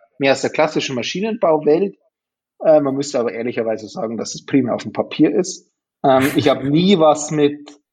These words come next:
der Tats-, also außerhalb vom Studium mit der tatsächlichen Mechanik zu tun gehabt. Ich bin ziemlich zügig in Elektronik- und Softwareentwicklung, äh, abgewandert. Der, der Fahrzeugtechnik bin ich im ersten Schritt treu geblieben. Ich war in Elektrofahrzeugentwicklungsprojekten,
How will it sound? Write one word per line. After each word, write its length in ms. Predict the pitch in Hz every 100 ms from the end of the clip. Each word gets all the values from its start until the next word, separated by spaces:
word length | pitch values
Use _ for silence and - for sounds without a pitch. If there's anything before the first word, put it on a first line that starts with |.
| _ _ _
der 240 | 135 123 123
Tats-, 320 | 135 - -
also 260 | 156 120
außerhalb 440 | 127 131 127 131 117
vom 100 | 113
Studium 400 | - 147 151 143
mit 180 | 131 127
der 100 | 117
tatsächlichen 400 | 120 - 120 117
Mechanik 520 | 104 123 120 113 -
zu 100 | -
tun 200 | - 185
gehabt. 320 | 202 156 - -
Ich 140 | -
bin 200 | 123 113
ziemlich 480 | - 170 170 151 -
zügig 480 | - 151 143 139 - - - _ _
in 200 | 147 143
Elektronik- 480 | 139 139 160 156 135
und 100 | -
Softwareentwicklung, 840 | 196 - 170 165 160 - 165 160
äh, 80 | 170
abgewandert. 1040 | 165 151 156 - 156 139 143 147 147 - - _ _
Der, 480 | 143 131 127 123 - _ _ -
der 120 | 123
Fahrzeugtechnik 840 | - 160 147 240 202 185 175 151
bin 80 | 160
ich 140 | 151
im 80 | 151
ersten 240 | 147 -
Schritt 180 | 135 131
treu 180 | 143 170
geblieben. 380 | 175 160 160 156
Ich 160 | 135
war 340 | 135 131 127 127
in 220 | 131 123
Elektrofahrzeugentwicklungsprojekten, 1700 | 131 151 147 - 139 - 135 123 139 - 123 _ 127 123 - 135